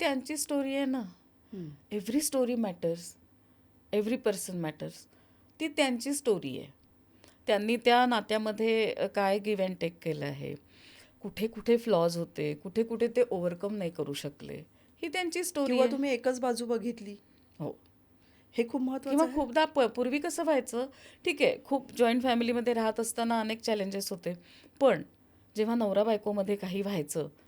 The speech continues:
Speaker 1: तेव्हा त्यांना कुठेतरी कॅथार्सिसला, कुठेतरी भावनिक निचऱ्याला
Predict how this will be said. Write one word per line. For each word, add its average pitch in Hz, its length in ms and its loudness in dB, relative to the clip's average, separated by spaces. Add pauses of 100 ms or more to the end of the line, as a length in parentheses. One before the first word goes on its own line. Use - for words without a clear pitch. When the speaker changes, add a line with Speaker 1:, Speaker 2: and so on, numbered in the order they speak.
(220)
Speaker 1:
तेव्हा 240 240 0
त्यांना 226 580 0
कुठेतरी 226 560 -4
कॅथार्सिसला, 185 800 -4
कुठेतरी 180 460 -4
भावनिक 185 480 0
निचऱ्याला 170 480 -2